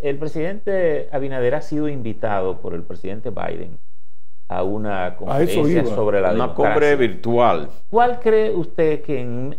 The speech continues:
Speaker 1: conociendo ya estas informaciones que usted da del Departamento de Estado, la posición de Estados Unidos, debe ser el, la posición del presidente
Speaker 2: A eso
Speaker 1: dominicano
Speaker 2: iba precisamente.
Speaker 1: en ese evento?
Speaker 2: A eso iba. Yo creo que el presidente Abinader, que ahora ha sido invitado por Biden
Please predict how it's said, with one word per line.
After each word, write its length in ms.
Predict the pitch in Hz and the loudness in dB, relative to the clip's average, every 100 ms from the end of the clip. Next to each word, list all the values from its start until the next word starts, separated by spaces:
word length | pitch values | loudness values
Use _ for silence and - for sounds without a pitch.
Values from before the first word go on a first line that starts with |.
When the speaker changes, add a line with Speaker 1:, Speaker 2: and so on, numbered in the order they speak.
| - | -2
Speaker 1:
conociendo 640 | 131 127 110 156 180 165 | -2 -2 0 0 0 0
ya 200 | 131 127 | 2 2
estas 200 | 139 165 | 2 0
informaciones 520 | 156 139 131 147 127 | -2 -2 -2 -2 -2
que 60 | 117 | -2
usted 180 | 104 113 | 0 2
da 180 | 117 113 | 2 2
del 140 | 98 | 0
Departamento 580 | 90 98 87 90 92 104 | 0 0 0 0 -2 -2
de 80 | 85 | -2
Estado, 480 | - 131 123 107 92 | 0 2 4 2 0
la 160 | 90 | -2
posición 340 | 104 92 - 113 | -2 -4 -4 -4
de 40 | |
Estados 240 | 101 104 | -2 -2
Unidos, 300 | 110 92 92 90 90 | -2 -2 -2 -2 -2
debe 240 | 147 165 160 | 0 0 -2
ser 300 | - 107 101 | 0 0 0
el, 160 | 101 98 - - | -2 -2 -2 -2
la 200 | 90 107 | -2 -2
posición 320 | 110 101 104 | -2 -2 -2
del 100 | 151 147 | -2 -2
presidente 400 | 127 113 135 143 | -2 -4 -2 2
Speaker 2:
A 100 | 180 | 2
eso 180 | 208 214 | 4 4
Speaker 1:
dominicano 180 | 214 196 | 4 4
Speaker 2:
iba 60 | |
precisamente. 580 | 170 175 185 185 208 156 | 2 2 2 2 2 0
Speaker 1:
en 140 | 139 156 | 0 0
ese 300 | 190 - 131 | 0 2 2
evento? 320 | 107 85 - | 2 0 0
Speaker 2:
A 120 | 147 | 2
eso 260 | 214 208 208 | 2 2 2
iba. 180 | 233 170 | 2 2
Yo 160 | 147 185 | 2 0
creo 220 | 196 214 | 2 2
que 60 | 214 | 2
el 40 | 190 | 0
presidente 520 | 170 143 165 220 208 | 0 0 0 2 2
Abinader, 480 | 165 156 143 180 170 | 2 2 2 2 2
que 100 | 139 | 0
ahora 140 | 156 | 0
ha 40 | |
sido 200 | 160 170 | 0 0
invitado 520 | 170 156 123 151 175 170 | 0 0 0 2 2 0
por 180 | 135 120 | -2 0
Biden 440 | 151 175 131 156 | 0 0 -2 -2